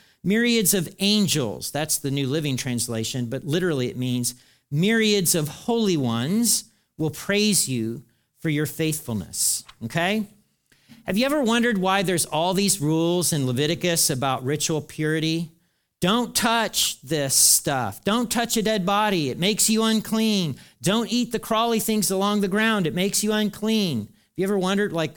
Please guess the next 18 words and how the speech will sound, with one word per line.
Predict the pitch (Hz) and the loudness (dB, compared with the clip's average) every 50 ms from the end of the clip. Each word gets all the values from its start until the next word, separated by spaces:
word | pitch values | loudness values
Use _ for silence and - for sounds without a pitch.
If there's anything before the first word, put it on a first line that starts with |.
| - _ | -14 _
mold, | - 151 175 220 247 247 240 220 190 151 117 | 0 2 2 2 2 2 2 2 0 0 0
you're | 131 147 160 | 0 0 2
unclean? | 185 208 220 220 220 - 220 240 240 233 226 208 190 160 135 | 2 2 2 0 0 0 0 2 2 4 4 2 2 0 -2
Have | 127 131 | -2 -2
you | 151 151 | -2 -2
wondered, | 160 190 226 254 233 214 175 135 110 | 0 0 2 2 2 2 0 0 0
bodily | 107 160 170 202 220 226 233 | 0 0 2 2 2 0 0
fluids, | 220 226 233 254 247 208 156 127 135 | 0 0 0 0 0 0 0 0 0
you're | 160 170 | 0 0
unclean? | 190 208 214 - - 202 226 226 214 185 | 2 2 0 -2 -2 0 0 2 2 2
Have | 165 151 | 0 0
you | 170 190 | 0 0
ever | 208 220 214 | 2 0 0
wondered | 202 190 214 226 240 226 220 214 180 | 0 2 2 2 4 2 2 2 2
why | 160 160 170 170 180 196 214 226 233 - - - - - - _ _ _ _ _ | 0 0 0 0 0 0 0 -2 -4 -6 -12 -20 -20 -20 -20 _ _ _ _ _
that's | 165 175 - - | -4 0 0 0
the | - 175 | -2 -2
case? | - - 202 208 233 247 220 - - - - | -2 0 0 0 2 2 4 2 2 2 -2